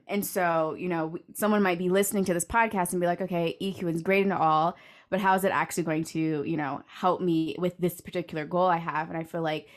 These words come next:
sometimes when we get so narrow-minded, we neglect a lot of things that help us, like I was saying earlier, that helped us, help us make our journey balanced and healthy. Um, and then Noble started talking about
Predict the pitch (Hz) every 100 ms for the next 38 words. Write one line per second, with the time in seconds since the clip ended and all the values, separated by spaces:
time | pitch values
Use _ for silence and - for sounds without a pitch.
0 | - _ - 185 185 170 170 165 165 -
1 | 165 165 160 160 165 175 170 156 160 165
2 | 165 156 156 156 _ _ - 190 175 175
3 | 175 180 190 175 170 170 170 165 208 202
4 | 170 - 165 160 165 160 156 160 160 -
5 | 165 165 151 147 165 156 165 160 - _
6 | - 180 - 170 - - _ _ 165 185
7 | 180 180 175 170 175 165 165 160 156 160
8 | 160 - - 160 - 175 175 - - 190
9 | - - - _ 185 175 170 156 165 -
10 | _ - - 220 175 175 - _ 190 226
11 | 240 226 214 185 - 170 - 180 160 156
12 | 156